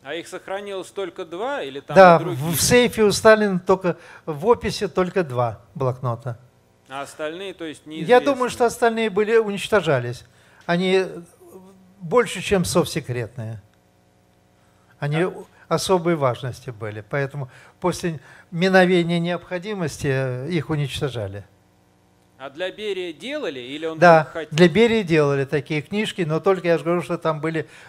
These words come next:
Speaker 2: данные по тюрьмам. Сколько, где, какая тюрьма, сколько сидит, какая, так сказать, род с-, самое ос-, осуждения.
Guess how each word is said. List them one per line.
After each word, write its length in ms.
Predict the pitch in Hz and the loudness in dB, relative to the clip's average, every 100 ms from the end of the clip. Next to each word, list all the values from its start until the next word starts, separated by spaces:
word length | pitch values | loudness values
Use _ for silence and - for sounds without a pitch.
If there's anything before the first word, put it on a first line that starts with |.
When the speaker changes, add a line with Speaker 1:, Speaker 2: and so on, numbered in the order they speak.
| - | -2
Speaker 2:
данные 500 | 143 175 165 165 160 | 4 6 6 4 4
по 160 | 175 165 | 4 2
тюрьмам. 580 | 202 180 135 120 107 - _ _ _ | 2 2 2 -2 -6 -10 _ _ _
Сколько, 580 | - - 196 190 170 160 | -12 2 6 6 4 -2
где, 280 | 147 170 175 | 2 2 2
какая 440 | 170 139 170 160 | 0 0 2 2
тюрьма, 420 | 147 151 143 160 143 | -2 -4 0 0 2
сколько 340 | - 151 143 | 0 -2 -2
сидит, 460 | - 151 139 170 170 - - - _ _ _ | -6 -6 -2 -2 -2 -16 -20 -20 _ _ _
какая, 380 | 156 175 180 156 | -6 6 6 6
так 140 | 156 | 2
сказать, 240 | - 139 151 | -4 -4 0
род 240 | 160 147 - - _ 139 | 0 0 -10 -20 _ -18
с-, 400 | 127 135 120 110 | -8 -6 -6 -6
самое 440 | - 135 131 120 - - - - - | -4 -4 -4 -6 -12 -20 -20 -14 -4
ос-, 260 | 139 - | -4 -4
осуждения. 1080 | 180 147 - 151 135 127 175 170 151 135 | -4 -4 -2 -2 -2 2 2 2 -2 -4